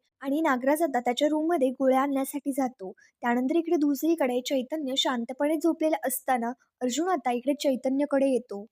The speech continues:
पण मात्र तिथे चैतन्य एकटाच असतो, अश्विन नसतो. तर मग आता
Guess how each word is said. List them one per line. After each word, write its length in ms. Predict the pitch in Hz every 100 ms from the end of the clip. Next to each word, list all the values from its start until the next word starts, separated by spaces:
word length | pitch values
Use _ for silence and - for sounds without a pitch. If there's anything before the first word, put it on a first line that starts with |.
| _ _ 285
पण 120 | 294
मात्र 300 | 349 370 294
तिथे 240 | 294 254
चैतन्य 520 | 339 311 269 285 311 349
एकटाच 400 | 262 - 269 285
असतो, 340 | 269 - - 208 -
अश्विन 360 | - 302 320
नसतो. 400 | 320 359 - 254 262 _ -
तर 120 | 262
मग 140 | 294
आता 180 | 339 349